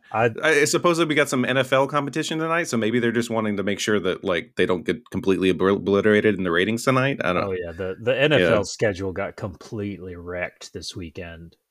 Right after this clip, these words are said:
Speaker 1: Um, N F L, the N B A, I don't know what the hell they're gonna do. Like, half their teams are, like, laid out with covid.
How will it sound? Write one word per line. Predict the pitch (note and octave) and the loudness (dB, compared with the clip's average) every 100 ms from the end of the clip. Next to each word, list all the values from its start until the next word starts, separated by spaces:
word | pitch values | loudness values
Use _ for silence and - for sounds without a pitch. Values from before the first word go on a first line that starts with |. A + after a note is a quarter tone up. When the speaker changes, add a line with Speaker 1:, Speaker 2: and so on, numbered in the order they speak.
| - | -12
Speaker 1:
Um, | F#2 F2 E2 D#2+ _ _ _ _ - | -10 -10 -14 -20 _ _ _ _ -4
N | B2+ | 0
F | A#2+ - | 0 2
L, | A2 G2+ G#2 | 2 2 -2
the | G2+ G#2 | -4 -2
N | A#2+ | -2
B | A#2+ G#2 | 0 0
A, | G#2+ G#2+ F2+ - _ _ _ _ _ | 0 -2 -4 -12 _ _ _ _ _
I | A#2+ C3 | 2 2
don't | A#2 | 2
know | F#2+ | 0
what | G2+ G2+ | -2 -2
the | F#2 | -4
hell | F2+ F2 | -6 -6
they're | F2+ E2+ | -6 -8
gonna | E2+ | -12
do. | D#2 E2+ E2 | -12 -14 -12
Like, | E2+ A2+ | -10 0
half | A#2 A2 | 0 0
their | A2 | -4
teams | F2 A#2 G2 F#2 F#2+ | -6 -6 -6 -6 -8
are, | E2+ | -8
like, | F2 F2+ | -10 -6
laid | F#2+ F#2 | -4 -2
out | F#2 F2+ | -4 -6
with | F2 - | -12 -6
covid. | G2+ F#2 F2 E2+ | -2 0 -2 -6